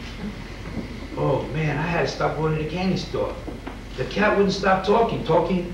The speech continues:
El Señor. Talking God, talking Jesus, the man. Every time he went into the store, he put the conversation into God. You say, "How are you?" He would say, "Thanks to God, I'm okay."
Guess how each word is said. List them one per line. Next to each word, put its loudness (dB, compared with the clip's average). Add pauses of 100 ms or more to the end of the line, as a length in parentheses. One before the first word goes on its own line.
(100)
El -2
Señor. -6 (1160)
Talking 6
God, 2 (120)
talking 2 (100)
Jesus, 0
the -8
man. -2 (840)
Every 4
time 2
he 0
went 2
into 0
the 2
store, 4
he 0
put 4
the -2
conversation 2
into -2
God. 4
You 0
say, 2
"How 4
are 8
you?" 2 (1000)
He -6
would -2
say, -4 (640)
"Thanks -6
to -8
God, -4 (640)
I'm -4
okay." -4